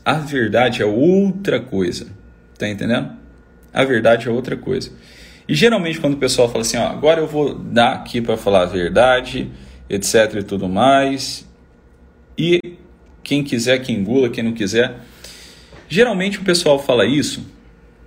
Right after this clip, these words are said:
pra, pra exercer um, uma sinceridade assim, ó, pueril, uma sinceridade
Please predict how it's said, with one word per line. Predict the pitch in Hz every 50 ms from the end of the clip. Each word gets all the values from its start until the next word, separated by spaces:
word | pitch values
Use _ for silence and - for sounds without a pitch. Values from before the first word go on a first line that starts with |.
| _ _ - - - - - - - - - - - - - - - - - - - -
pra, | - - 240 262 269 254 233 202 180 - - - - _ _ _ _ _ _ _ _ _ _ _ - - _ -
pra | - 233 247 277
exercer | 262 233 240 220 202 - 214 214
um, | 220 214 202 175 - - - 151 151 147 - -
uma | 156 175 196 196
sinceridade | 190 - - 202 196 - - 196 185 175 170 175 190 185
assim, | 180 - -
ó, | 190 180 - - - - - - - - - - - -
pueril, | 202 220 202 196 175 175 185 175
uma | 151 131 127 135
sinceridade | - - 180 175 175 - 175 170 175 170 170 175 170 -